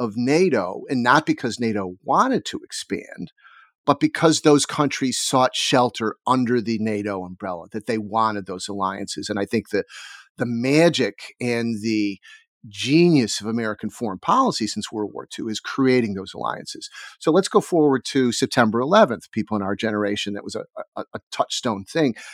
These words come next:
On September eleventh, depending where you were, you would have seen, turning on C N N, countries around the world, even, you know, for a while, including Russia, that, that, that wanted to support us. And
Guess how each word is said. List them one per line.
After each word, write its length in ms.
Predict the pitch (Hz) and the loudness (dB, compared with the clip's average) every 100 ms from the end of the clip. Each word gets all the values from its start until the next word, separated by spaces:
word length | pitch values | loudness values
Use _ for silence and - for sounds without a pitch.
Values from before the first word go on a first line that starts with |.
| - - - _ - | -20 -20 -20 _ 4
On 180 | 156 | 6
September 460 | 190 165 160 139 117 | 4 0 2 2 4
eleventh, 500 | 107 101 90 - - - _ _ _ _ _ _ _ _ _ _ _ _ - | 0 0 -4 -8 -12 -16 _ _ _ _ _ _ _ _ _ _ _ _ -16
depending 520 | 117 151 151 127 107 | -2 2 4 2 0
where 260 | 135 160 170 | 4 6 6
you 180 | 131 | 4
were, 300 | 117 143 214 | 0 2 4
you 160 | 175 170 | 4 2
would 140 | 180 | 2
have 120 | 160 135 | 2 0
seen, 280 | 165 156 | 2 2
turning 300 | 139 151 143 | 2 2 2
on 100 | 127 | 2
C 220 | 123 143 131 | 0 0 2
N 120 | 131 | 4
N, 240 | 135 131 - - _ | 4 2 -2 -12 _
countries 520 | - 185 208 208 180 | 0 4 4 2 0
around 360 | 151 147 147 139 | 0 4 4 4
the 60 | 127 | 2
world, 440 | 127 127 127 123 - | 2 4 2 0 -4
even, 540 | 156 214 302 240 208 - | -2 -2 -4 -6 -8 -12
you 420 | 170 95 - 180 | -20 -18 -14 -8
know, 100 | - | -6
for 180 | 110 127 | -6 -4
a 80 | 113 | -2
while, 360 | 117 131 170 139 | 2 4 4 4
including 480 | 120 - 113 110 | 0 0 0 0
Russia, 460 | 95 95 90 - - - - - - _ | -2 -6 -4 -2 -4 -6 -18 -20 -20 _
that, 300 | 127 139 - _ | 2 4 4 _
that, 240 | - 143 - _ _ | 0 0 0 _ _
that 220 | 147 156 | 2 2
wanted 420 | 131 143 156 156 | 6 8 8 6
to 100 | 139 | 4
support 500 | 139 143 - 165 220 | 0 -2 -6 0 2
us. 220 | 135 98 - | 2 0 0
And 160 | 117 | -2